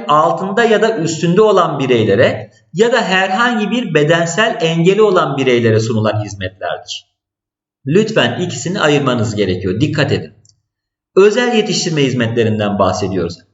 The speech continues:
Kurslar açma, gibi hizmetler. Başarısızlığı giderici yetiştirme çalışmaları, okullardaki destekleme kursları mesela.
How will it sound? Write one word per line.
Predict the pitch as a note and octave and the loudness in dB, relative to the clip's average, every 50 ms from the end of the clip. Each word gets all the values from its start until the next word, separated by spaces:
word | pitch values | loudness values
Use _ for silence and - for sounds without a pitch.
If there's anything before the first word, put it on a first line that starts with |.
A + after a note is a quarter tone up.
| _ _ - | _ _ -6
Kurslar | C4 C4 A3+ - - C4+ C4 B3 | -4 -4 -4 -2 -2 0 0 2
açma, | A3+ G3 - - D3 A#2+ F#2 E2 - - - - - _ _ - | 2 0 -2 -2 -4 -4 -4 -4 -6 -10 -14 -18 -20 _ _ -8
gibi | C#3 D#3 F3+ E3+ D3+ F3+ - - - - | -4 -2 0 2 4 2 2 2 -2 -4
hizmetler. | F#3+ E3+ D#3 E3 D#3 C#3 - - A#2+ F#2+ F2+ - - - - - - _ _ | -4 -4 -2 0 0 0 0 0 -2 -2 -2 -4 -6 -10 -14 -18 -20 _ _
Başarısızlığı | C#3+ F3 G#3 G#3 - A#3 A3+ A3 A3 - G#3+ G3 F#3+ G#3+ A3+ | 0 0 2 2 2 0 -2 -2 -2 -2 -4 -4 -2 -2 0
giderici | A3+ G3 G#3+ G#3 G#3 G3+ G3 F#3+ E3+ G3 | 0 0 2 2 2 2 2 0 -2 -2
yetiştirme | G3+ F#3 F3 E3+ E3+ E3+ - - F#3+ F3+ G#3+ G#3 | 0 0 0 0 0 -2 -4 -4 -2 0 -2 0
çalışmaları, | - G#3+ F#3 E3+ D3+ - - C#3+ B2 A2+ G2 F#2 - - - _ _ - | 0 0 0 0 -2 -4 -4 -2 0 0 0 -2 -4 -8 -12 _ _ 2
okullardaki | F#3 - - G3 F#3 F3+ E3+ D3+ C3+ - C#3 C#3+ G3+ - | 2 2 4 2 2 2 2 2 2 0 -2 -2 -2 0
destekleme | G3+ G3 F#3 - G#3 G3 - - G3 F#3+ F#3 - | 2 2 2 2 -2 -2 -2 -2 -2 -2 -2 -4
kursları | - E3 - D#3+ - D3 B2+ A#2 A2+ | -4 -6 -6 -2 0 0 0 0 0
mesela. | A2+ - - - F2 E2+ D#2 - - - | -2 -4 -4 -4 -4 -6 -6 -8 -10 -16